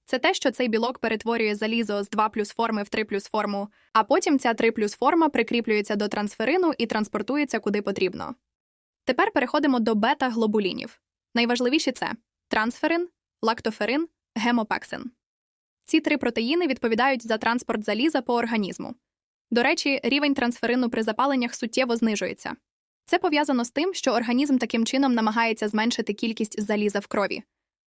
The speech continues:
бо хвороботворні бактерії можуть використовувати цей елемент для своєї життєдіяльності. Дивись окреме відео про метаболізм заліза. Білок, який зв'язує статеві гормони, виконує відповідно до своєї назви функцію.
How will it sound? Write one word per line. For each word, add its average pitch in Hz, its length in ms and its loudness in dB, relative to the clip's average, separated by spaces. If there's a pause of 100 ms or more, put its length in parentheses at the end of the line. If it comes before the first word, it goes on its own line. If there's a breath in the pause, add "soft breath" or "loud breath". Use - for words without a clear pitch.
бо 214 100 2
хвороботворні 214 720 0
бактерії 254 460 -2
можуть 214 300 -2
використовувати 214 640 0
цей 214 220 0
елемент 214 460 0
для 214 140 0
своєї 214 340 0
життєдіяльності. 208 920 -2 (380)
Дивись 240 340 2
окреме 302 360 0
відео 262 360 0
про 226 160 0
метаболізм 214 600 2
заліза. 196 480 -2 (720)
Білок, 247 440 2
який 226 200 0
зв'язує 220 400 2
статеві 220 360 0
гормони, 220 500 2
виконує 233 460 0
відповідно 220 460 0
до 208 120 0
своєї 208 300 0
назви 208 280 0
функцію. - 540 -8